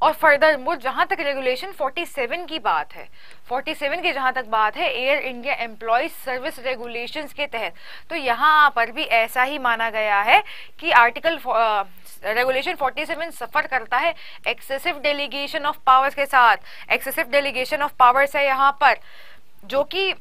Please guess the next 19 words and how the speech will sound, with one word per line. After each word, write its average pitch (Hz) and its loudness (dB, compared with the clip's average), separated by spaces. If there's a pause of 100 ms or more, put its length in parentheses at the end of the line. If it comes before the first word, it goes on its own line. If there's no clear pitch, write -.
(120)
without 247 4
any 285 -2
reasonable 269 0
guidelines 247 2
है 302 -2
to 320 -8
police 262 0
the 262 -2
same, 277 -4
मतलब 262 -2
कि 339 0
आपके 320 0
पास 359 0
कोई 381 -4
reasonable 285 -4
guidelines 247 0
नहीं 262 -6
है 240 -2
ना, 370 4